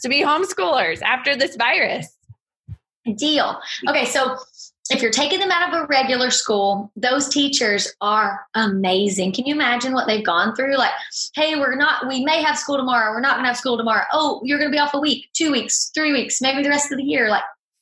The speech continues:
Speaker 2: they're going through so much, and they're taking all of their lesson plans that they have for the year, and they are making them into virtual schools, and they are e-, e-learning, which is nothing that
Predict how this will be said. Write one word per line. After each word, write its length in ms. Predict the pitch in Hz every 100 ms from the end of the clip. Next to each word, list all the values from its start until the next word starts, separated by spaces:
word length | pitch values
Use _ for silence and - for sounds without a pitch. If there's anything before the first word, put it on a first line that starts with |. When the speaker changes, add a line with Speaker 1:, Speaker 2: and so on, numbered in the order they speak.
| _ _ _ _
Speaker 2:
they're 280 | 240 285 320
going 180 | 359 370
through 160 | 339 254
so 260 | - 254
much, 760 | 254 233 208 - - - - -
and 140 | 254 247
they're 200 | 294 359
taking 460 | - 320 320 269 233 -
all 500 | 214 262 339 381 320
of 140 | 330
their 300 | 302 285 277
lesson 340 | 254 254 254 226
plans 300 | 226 208 214
that 80 | 214
they 80 | 208
have 180 | 226 -
for 100 | 294
the 60 | 285
year, 380 | 233 220 214 - _ - - -
and 160 | 254
they 220 | 277 330 359
are 420 | 247 247 240 -
making 540 | 233 247 302 311 294 247
them 180 | 226 226
into 400 | 254 254 254 247
virtual 480 | 220 262 - 277 233
schools, 540 | - 233 294 262 -
and 140 | 226 226
they 180 | 247 254
are 160 | 220 -
e-, 120 | 233 -
e-learning, 760 | 262 294 302 247 190 180 160 160 - - -
which 140 | 294 294
is 140 | 233
nothing 640 | 240 254 285 370 381 370
that 140 | 285